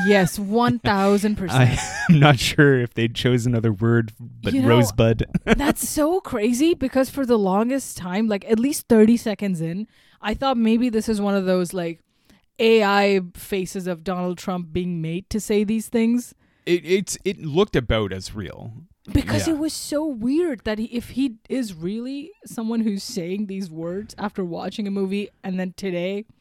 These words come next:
Speaker 1: But, like,
Speaker 2: he is
Speaker 1: there,
Speaker 2: the person
Speaker 1: there
Speaker 2: he
Speaker 1: was a
Speaker 2: is.
Speaker 1: time where he was, like, a legitimized p-, person, and
Speaker 2: Yeah.
Speaker 1: shockingly, the presidency, like, cratered that. Like, that usually doesn't <laughs> happen that way, but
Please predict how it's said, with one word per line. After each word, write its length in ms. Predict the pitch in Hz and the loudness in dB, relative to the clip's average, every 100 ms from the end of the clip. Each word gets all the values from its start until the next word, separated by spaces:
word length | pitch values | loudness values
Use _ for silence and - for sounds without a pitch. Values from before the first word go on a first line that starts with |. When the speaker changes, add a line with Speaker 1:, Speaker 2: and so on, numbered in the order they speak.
| _ _ - | _ _ 2
Speaker 1:
But, 160 | 185 175 | 2 4
like, 80 | 240 | 4
Speaker 2:
he 40 | |
is 40 | 226 | 4
Speaker 1:
there, 80 | 185 | 2
Speaker 2:
the 60 | |
person 380 | 220 208 202 208 | 2 -2 -2 4
Speaker 1:
there 100 | 147 | 6
Speaker 2:
he 40 | 156 | 8
Speaker 1:
was 140 | 175 | 6
a 60 | 196 | 4
Speaker 2:
is. 60 | |
Speaker 1:
time 220 | 151 165 175 | 4 2 4
where 120 | 135 | 6
he 100 | 131 | 6
was, 180 | 131 127 | 2 -2
like, 160 | 120 - | -6 -4
a 60 | |
legitimized 840 | 117 117 95 117 117 107 98 92 - _ - | -4 -2 2 2 2 0 0 -4 -10 _ -10
p-, 100 | 87 | -8
person, 520 | 104 131 131 104 98 | -4 -2 -2 -2 -2
and 180 | 101 127 | -2 -2
Speaker 2:
Yeah. 460 | 113 95 240 262 247 | -2 -4 -2 -4 -6
Speaker 1:
shockingly, 640 | - 151 156 151 135 120 | -4 0 2 0 -2 -2
the 100 | 110 | -2
presidency, 840 | 110 117 113 113 110 - 101 95 - | -2 -2 -2 -2 -4 -2 -2 -2 -4
like, 320 | 101 98 - _ | -6 -8 -10 _
cratered 580 | - 117 107 127 190 175 | -8 -4 -2 -2 -4 -4
that. 320 | 196 226 214 131 | -6 -4 -6 -4
Like, 180 | 123 107 | -4 -4
that 200 | 135 127 | -6 -4
usually 320 | 170 151 123 | -6 -4 -4
doesn't 240 | 117 117 | -4 -6
<laughs> 120 | 107 | -2
happen 280 | 131 - - | 0 2 2
that 220 | 123 107 | 2 -2
way, 200 | 98 92 117 | -2 -4 -6
but 280 | - - | -8 -16